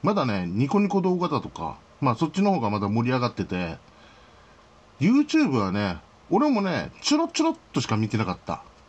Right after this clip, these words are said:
うん。多分ね、あれ、二千五年あたりだったんだよね。えっとね、まだ携帯がね、エーユー、ドコモ。で、あれはなんだっけな。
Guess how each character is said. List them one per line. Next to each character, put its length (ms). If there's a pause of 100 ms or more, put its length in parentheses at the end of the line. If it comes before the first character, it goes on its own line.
(300)
う 60
ん。 280
多 120
分 200
ね、 60
あ 120
れ、 80
二 160
千 220
五 160
年 580
あ 80
た 80
り 60
だ 80
っ 40
た 100
ん 60
だ 60
よ 80
ね。 180 (640)
え 120
っ 20
と 160
ね、 260 (800)
ま 120
だ 140
携 300
帯 180
が 140
ね、 320 (460)
エ 60
ー 40
ユ 300
ー、 280
ド 120
コ 160
モ。 240 (1400)
で、 280 (120)
あ 140
れ 80
は 120
な 140
ん 20
だ 100
っ 40
け 80
な。 220